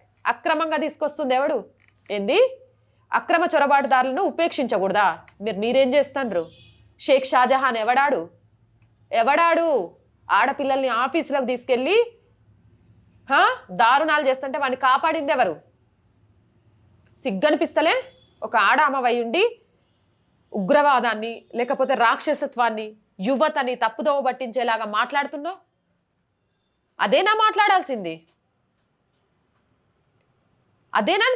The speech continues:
పార్టీ నేర్పించిన సంస్కారం? చాలా క్లియర్గా ఈ క్వశ్చన్ అడగాలి ఈరోజు. నరికేయండి, చంపేయండి, పేల్చేయండి, ఉరికిచ్చి తన్నండి,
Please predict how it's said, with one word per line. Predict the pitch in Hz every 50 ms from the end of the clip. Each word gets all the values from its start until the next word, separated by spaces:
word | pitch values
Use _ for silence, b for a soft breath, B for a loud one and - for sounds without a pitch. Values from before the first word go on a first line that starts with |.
| - -
పార్టీ | 392 381 403 392 494 440
నేర్పించిన | 427 440 415 392 415 - 370 370
సంస్కారం? | - 330 277 262 262 - - 339 285 208 143 - - _ _ _ _ _ _ _ _ _ _ - 311
చాలా | 339 381
క్లియర్గా | 370 - - _ - 262 254 269 349 392 403 427 403
ఈ | 370
క్వశ్చన్ | - 349 320 - - 285
అడగాలి | 262 240 208 208 190 185
ఈరోజు. | 185 196 196 170 - - - _ _ _ _ _ _ _ _ _ _ _ _ _ _ _ _ _ _ _ -
నరికేయండి, | 214 233 262 254 247 277 247 214 202 190 196 190 196 208 202 -
చంపేయండి, | - 330 285 262 233 - 262 247 233 214 196 190 185 196 202 208 196 - _ _ _ _ _ _ _ _ _ 339
పేల్చేయండి, | 302 294 311 302 - - 277 247 240 226 214 196 185 190 196 208 202 _ _ _ _ _ _ _ _ _ _ _ _ -
ఉరికిచ్చి | 269 359 - - - - - 285
తన్నండి, | 277 247 233 226 233 226 208 185 196 196 208